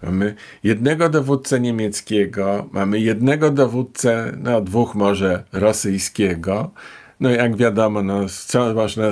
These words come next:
czy, jak można załatwić coś z Rosjaninem? Wódkę można przynieść, oczywiście. No więc to są takie trochę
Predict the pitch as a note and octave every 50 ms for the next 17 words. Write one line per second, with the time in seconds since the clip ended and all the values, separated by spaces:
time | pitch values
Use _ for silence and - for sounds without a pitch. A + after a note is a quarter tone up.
0 | G#2 G#2 - - G#2+ G#2 G2+ - - B2+ - - B2+ C#3+ D3+ C#3 C3 C3+ C3 A#2+
1 | C3 B2 A#2 B2 B2 A#2+ - - - A2 - - A#2 A2 G2 G#2+ G2+ G#2 G2 -
2 | A2+ G2 F#2 F2+ D#2+ D2+ D2+ D#2+ E2+ E2 D#2+ A2 A#2+ A#2 - - - - F#2+ F2
3 | F2 F#2 F2 F2+ F2 E2+ E2+ - - E2+ D#2+ E2 F#2 - - - F2 F2 - -
4 | F2+ E2+ E2 D#2 - - - - - - - - - - - - - - - -
5 | - - - - - - A2+ A2+ C3+ D3 D#3 D#3 D3+ - - - _ _ - _
6 | _ - G#2 - _ - - C3+ C3 C#3+ D#3 D3 - C#3 B2+ B2+ D3 D3+ - -
7 | A#2 A#2+ A#2 - D3 C#3 - A#2+ A#2 A2+ A#2 - - C3 C3 C#3 D3 D3 D3+